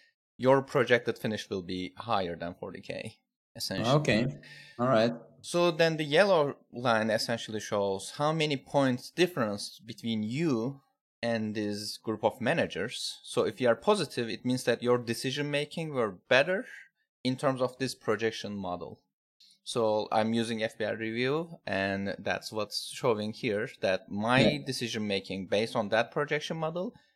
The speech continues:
Speaker 1: was better than the group average. And
Speaker 2: Okay.
Speaker 1: in my case, it is, like, significantly higher because that's what I'm using for my own decision making. But in your case, like, you make some decisions, or,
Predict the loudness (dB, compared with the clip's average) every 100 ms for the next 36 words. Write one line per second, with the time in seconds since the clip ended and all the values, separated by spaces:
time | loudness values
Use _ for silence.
0 | _ 0 0 4 6 8 6 4 0 -2
1 | -10 _ _ -10 -8 -6 -4 -4 -4 -10
2 | -12 -14 -16 _ _ _ _ _ 0 2
3 | 4 2 -2 -2 2 6 4 4 0 -2
4 | -6 -6 -6 -10 -14 _ -10 -6 -4 -2
5 | -2 -2 -6 -4 -2 0 0 0 -2 -4
6 | -2 -2 0 -4 -4 -6 -4 -2 -4 -6
7 | -10 _ _ -16 -8 -6 -6 -6 -8 -10
8 | _ _ -8 -4 -2 -2 -2 -4 -6 -8
9 | -10 -8 -10 -10 _ _ _ 4 4 4
10 | 4 4 4 2 4 2 -2 -4 -4 -4
11 | 0 0 2 0 2 0 0 0 -6 -6
12 | -6 -4 -4 -4 -8 0 2